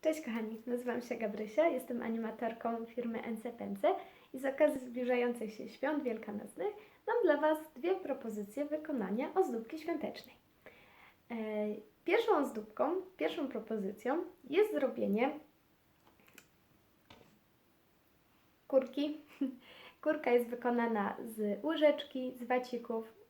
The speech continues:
i kawałku kolorowego papieru. Jest to propozycja dla najmłodszych. Natomiast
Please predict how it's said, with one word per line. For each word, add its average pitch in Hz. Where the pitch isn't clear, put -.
i 523
kawałku 233
kolorowego 214
papieru. 208
Jest 247
to 247
propozycja 233
dla 202
najmłodszych. 196
Natomiast 330